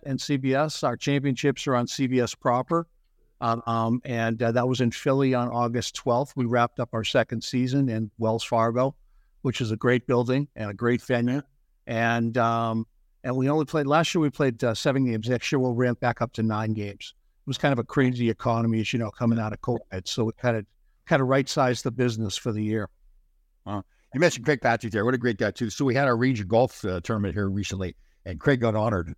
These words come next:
Speaker 2: uh, at the golf tournament. It rained the whole day, so it's kind of <laughs> a little bit of a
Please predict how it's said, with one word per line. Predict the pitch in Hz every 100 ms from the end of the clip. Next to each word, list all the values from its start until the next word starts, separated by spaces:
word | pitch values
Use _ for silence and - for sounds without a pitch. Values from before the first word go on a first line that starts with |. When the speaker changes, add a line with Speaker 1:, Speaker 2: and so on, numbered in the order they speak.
| -
Speaker 2:
uh, | 85 85
at | 85
the | 101
golf | 101
tournament. | 101 85 110
It | 104
rained | 127 117
the | 104
whole | 92
day, | 87 87
so | 90 85
it's | 90 -
kind | - -
of | - -
<laughs> |
a | - - _ _ -
little | 107 107
bit | 98
of |
a | 80